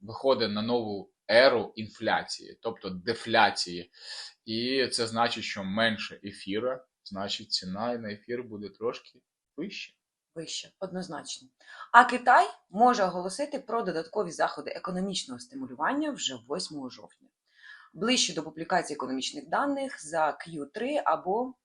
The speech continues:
Speaker 2: вісімнадцятого жовтня. Деякі аналітики заявили, що зростання акцій Китаю може змусити інвесторів вивести кошти з криптовалюти.
Speaker 1: Представляєш?
Speaker 2: Блін, погані знов новини, да?
Speaker 1: М, надо продавати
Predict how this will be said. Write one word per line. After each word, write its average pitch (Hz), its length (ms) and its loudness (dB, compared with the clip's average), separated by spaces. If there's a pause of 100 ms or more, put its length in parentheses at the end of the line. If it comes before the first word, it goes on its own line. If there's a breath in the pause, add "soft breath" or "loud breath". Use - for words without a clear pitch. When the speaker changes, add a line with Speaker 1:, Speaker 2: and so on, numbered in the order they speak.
(140)
Speaker 2:
вісімнадцятого 123 600 -8
жовтня. - 340 -18 (300)
Деякі 220 400 0
аналітики 160 720 -8 (300 soft breath)
заявили, 170 600 -4
що 180 280 -2
зростання 160 800 -2
акцій 135 440 -4
Китаю 214 500 -2
може 190 300 -4
змусити 185 480 -8
інвесторів 180 800 -2 (300 loud breath)
вивести 208 480 0
кошти 202 460 -4
з - 100 -8
криптовалюти. 156 760 -10 (840)
Speaker 1:
Представляєш? 120 580 0
Speaker 2:
Блін, 143 240 -12
погані 165 360 -8
знов 143 180 -6
новини, 131 440 -10
да? 151 160 -12 (160)
Speaker 1:
М, 110 580 -8
надо 104 240 -4
продавати 104 400 0